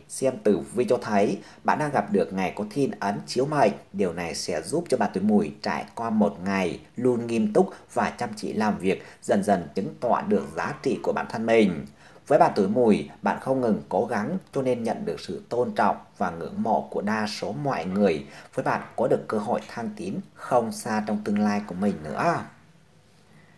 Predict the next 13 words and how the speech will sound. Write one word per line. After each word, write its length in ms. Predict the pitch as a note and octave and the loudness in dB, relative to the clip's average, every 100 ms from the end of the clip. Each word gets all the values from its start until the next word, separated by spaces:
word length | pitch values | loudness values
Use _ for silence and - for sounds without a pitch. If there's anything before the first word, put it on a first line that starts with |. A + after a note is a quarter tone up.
| - - _ - - | -20 -20 _ -10 2
Trong 120 | D#3+ | 4
ngày 100 | C#3 B2 | 4 4
thứ 80 | |
ba 160 | C#3+ D3 | 4 4
này 160 | B2+ G#2+ | 4 2
với 140 | A2+ | 2
bạn 120 | A2+ G#2 | 0 2
tuổi 80 | |
Mùi, 360 | G#2 B2 G2+ D#2+ - - | 2 4 4 2 -4 -6
bạn 200 | F2+ G#2+ | -4 -2
mệnh 220 | A2+ F2+ | -2 0
là 100 | F#2 | -2
người 400 | E2+ F2 F2 | -2 -2 -2